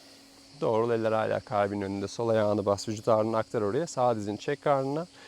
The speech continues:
Ayak bileğini sol dizin üzerine yerleştir. Alt bacak kendine paralel. Yavaşça kalçayı geriye it.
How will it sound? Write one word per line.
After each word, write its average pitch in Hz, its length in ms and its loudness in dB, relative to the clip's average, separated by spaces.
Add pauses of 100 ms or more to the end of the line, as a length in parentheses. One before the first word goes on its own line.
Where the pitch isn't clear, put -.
(200)
Ayak 135 320 2
bileğini 107 280 0
sol 113 300 0
dizin 101 220 -4
üzerine 101 400 0
yerleştir. 92 720 -2 (360)
Alt 151 240 4
bacak 113 260 2 (380)
kendine 110 320 -2
paralel. 131 460 0 (440)
Yavaşça 143 340 -4
kalçayı 123 520 -2
geriye 120 320 -2
it. 127 80 -6